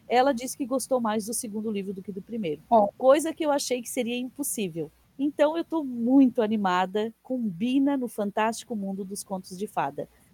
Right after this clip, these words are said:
Speaker 1: Lançamento até maio de dois mil e vinte e um. O livro tá pronto, mas a gente sabe que o processo de publicação leva meses, né?
Speaker 2: É verdade.
Speaker 1: Quem não sabia, tá sabendo agora.
Speaker 2: <laughs>
Speaker 1: Então,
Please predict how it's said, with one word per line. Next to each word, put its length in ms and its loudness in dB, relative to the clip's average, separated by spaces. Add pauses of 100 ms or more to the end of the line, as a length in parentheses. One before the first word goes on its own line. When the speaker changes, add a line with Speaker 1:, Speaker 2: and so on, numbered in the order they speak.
Speaker 1:
Lançamento 800 -2 (220)
até 280 0
maio 300 2
de 120 -10
dois 240 -2
mil 140 -4
e 20 -6
vinte 300 -8
e 60 -8
um. 120 -8
O 20 -10
livro 240 -6
tá 140 0
pronto, 500 -2
mas 360 -4
a 100 -2
gente 220 -8
sabe 360 -2
que 100 -16
o 40 -16
processo 580 -2
de 120 -8
publicação 680 -6
leva 240 0
meses, 440 -2
né? 180 -4
Speaker 2:
É 40 -2
verdade. 320 0 (100)
Speaker 1:
Quem 140 -2
não 140 -2
sabia, 600 0 (120)
tá 120 -10
sabendo 420 2
agora. 600 6
Speaker 2:
<laughs> 440 -6 (160)
Speaker 1:
Então, 840 2